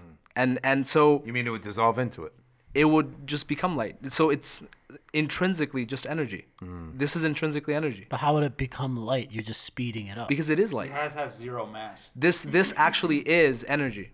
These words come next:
Speaker 1: So the bottle that I'm holding in front of me is energy. It's
Speaker 2: Okay.
Speaker 1: not a bottle. It's
Speaker 3: Right.
Speaker 1: primarily energy that appears to me like a bottle. So, like,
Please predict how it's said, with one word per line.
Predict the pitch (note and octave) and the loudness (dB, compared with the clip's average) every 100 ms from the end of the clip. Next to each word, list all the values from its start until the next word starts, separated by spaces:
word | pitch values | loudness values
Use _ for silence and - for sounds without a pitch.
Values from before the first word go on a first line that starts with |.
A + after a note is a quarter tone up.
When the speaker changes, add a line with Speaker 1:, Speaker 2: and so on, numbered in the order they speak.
| _ | _
Speaker 1:
So | - C#3 | -4 0
the | C3 | 2
bottle | B2 C#3 E3 D#3 | 6 6 8 4
that | C#3+ | 2
I'm | C3+ | 0
holding | C#3 C#3+ | -2 -4
in | C#3 | -6
front | B2 C#3 | -4 -4
of | B2 | -4
me | G#2 - | -8 -6
is | C3+ B2 | -4 -2
energy. | B2 B2 G#2 F2+ - _ _ - | -2 -4 -6 -10 -20 _ _ -10
It's | A2 D#3 | -4 2
Speaker 2:
Okay. | D3 | 4
Speaker 1:
not | |
a | A#2+ | 4
bottle. | A2+ A2 - _ _ _ _ - | 2 0 -6 _ _ _ _ -4
It's | B2 | -2
Speaker 3:
Right. | A#2 | 2
Speaker 1:
primarily | D3 C3 C#3+ D#3+ C#3 A#2+ | 4 4 4 4 2 0
energy | A#2 B2+ A2 G2 - _ _ _ _ _ | -2 -2 -4 -8 -18 _ _ _ _ _
that | B2+ B2+ | 0 0
appears | B2 - - F3 D#3+ | 0 -6 2 4 4
to | - | 0
me | C3+ C#3 | 0 0
like | B2 A2+ | -2 -2
a | |
bottle. | A2 G#2+ - - _ _ _ _ _ _ _ - | -4 -4 -6 -18 _ _ _ _ _ _ _ -4
So, | - C#3+ | 4 6
like, | C3+ C3 B2+ | 6 4 2